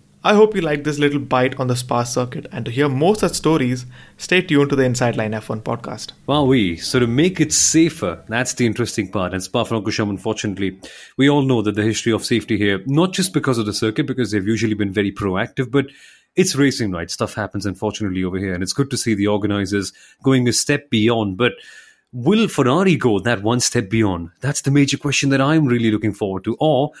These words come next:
Speaker 2: will they slip back down, which, which is my prediction for this weekend. Uh, I'm only saying for Leclerc because, as you guys already know, the running joke on the podcast, I'm always going to bet on a Carlos Sainz win,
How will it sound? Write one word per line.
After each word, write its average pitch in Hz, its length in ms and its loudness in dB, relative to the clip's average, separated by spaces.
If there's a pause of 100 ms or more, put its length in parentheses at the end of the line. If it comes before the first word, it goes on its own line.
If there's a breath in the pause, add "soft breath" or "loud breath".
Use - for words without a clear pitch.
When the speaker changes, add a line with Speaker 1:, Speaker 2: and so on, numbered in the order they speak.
(200 loud breath)
Speaker 2:
will 135 140 2
they 131 80 4
slip 131 420 -2
back 117 320 -4
down, 113 320 -2
which, 135 300 -2 (540 soft breath)
which 196 220 0
is 208 160 0
my 208 240 4
prediction 208 480 0
for 180 120 0
this 160 240 0
weekend. 139 440 -2 (100)
Uh, 147 220 2
I'm 147 200 2
only 202 160 4
saying 151 240 0
for 120 100 0
Leclerc 98 400 -4
because, 117 240 -4
as 98 140 -2
you 107 80 0
guys 104 220 -2
already 107 540 0
know, 98 160 0
the 95 120 -4
running 104 260 -2
joke 101 240 0
on 92 80 -8
the 92 80 -8
podcast, - 560 -6 (380 loud breath)
I'm 127 220 0
always 160 380 4
going 120 200 0
to 107 40 0
bet 101 200 -4
on 98 140 -4
a 95 40 -6
Carlos 92 400 -4
Sainz 95 240 -6
win, 90 300 -6